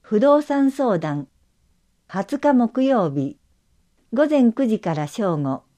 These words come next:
相談場所。市役所一階案内で当日受付。受付午前八時三十分から先着順。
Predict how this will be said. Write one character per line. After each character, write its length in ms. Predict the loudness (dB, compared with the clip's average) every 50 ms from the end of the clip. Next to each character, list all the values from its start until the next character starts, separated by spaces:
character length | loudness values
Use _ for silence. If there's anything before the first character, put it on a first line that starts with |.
| _ _ _ _ _ _ _ _ _ _ _ _
相 300 | _ 0 2 2 4 4
談 320 | 2 2 2 4 4 4
場 100 | 2 0
所。 340 | 0 -2 -4 -4 -4 -4 -6 _ _ _ _ _ _ _ _ _ _ _ _ _
市 200 | -8 -2 2 2
役 180 | 2 2 0
所 160 | -4 -2 0
一 140 | 0 0 0 -2 _ _
階 280 | -2 0 0 0 0 -2 -2
案 240 | 0 2 4 4 4
内 240 | 4 2 0 0
で 240 | -2 -2 -4 -4 -8 _ -2
当 180 | 0 0 2
日 320 | 2 0 -2 -4 -4 -2 -2
受 260 | -2 -2 -2 -4 -6
付。 460 | -6 _ -14 -10 -6 -6 -6 -6 -8 _ _ _ _ _ _ _ _ _ _ _ _ _ _ _ _ _
受 260 | -4 -2 0 0 0
付 460 | 0 -4 _ -2 -2 -2 -2 -4 -6 _ _ _ _ _ _ _ _ 0
午 120 | 0 2
前 200 | 2 2 2 2
八 340 | 0 -2 -4 -4 -4 -2 0
時 100 | 0 0
三 300 | 0 0 0 2 2 2
十 160 | 0 0 -2
分 380 | -4 _ _ -4 -4 -4 -4 -4
か 160 | -6 -6 -4
ら 180 | -4 -4 -6 -8
先 340 | _ -8 -4 -4 -4 -4
着 320 | -4 -4 -6 -4 -4 -6 -4
順。 320 | -4 -4 -6 -6 -6 -8